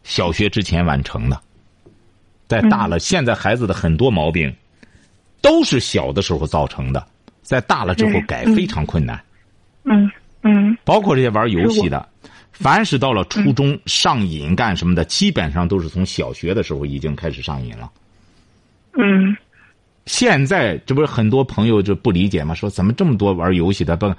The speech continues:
Speaker 1: 他现在最可怕的是这个，到了初中这些孩子，他所谓的玩游戏，他不玩游戏了，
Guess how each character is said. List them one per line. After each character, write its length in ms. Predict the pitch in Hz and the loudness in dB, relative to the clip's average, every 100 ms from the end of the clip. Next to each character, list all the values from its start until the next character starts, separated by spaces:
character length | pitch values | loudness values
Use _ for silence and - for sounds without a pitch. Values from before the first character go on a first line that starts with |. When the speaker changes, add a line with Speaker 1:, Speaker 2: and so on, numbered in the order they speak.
| - - - _ _ - | -8 -20 -20 _ _ -6
Speaker 1:
他 120 | 180 | -4
现 360 | - - 175 180 | -2 0 0 2
在 160 | 104 | 0
最 320 | 87 - 202 - | -4 0 0 0
可 300 | - - 69 | -6 -8 -6
怕 300 | 123 120 92 | -6 -4 -4
的 80 | 73 | -4
是 140 | 80 | -4
这 100 | 76 | -4
个， 80 | 76 | -6
到 200 | - 117 | -4 -4
了 120 | 78 - | -6 -10
初 260 | - 151 | -6 -4
中 240 | 131 151 147 | 0 2 2
这 80 | |
些 100 | 76 | 0
孩 240 | 71 - 92 | -6 -4 -2
子， 140 | 90 | -2
他 120 | - | -2
所 380 | 113 - - 69 | -4 -6 -6 -2
谓 140 | 85 165 | 0 0
的 100 | 80 | -2
玩 220 | - 85 | -2 0
游 200 | 76 80 | 0 0
戏， 160 | 104 - | -2 -4
他 100 | 92 - | -8 -8
不 320 | 82 151 180 | -4 -2 -2
玩 240 | 87 69 76 | -4 -4 -4
游 220 | 65 78 | -2 -2
戏 240 | - 135 | -2 -4
了， 220 | 71 60 | -2 -6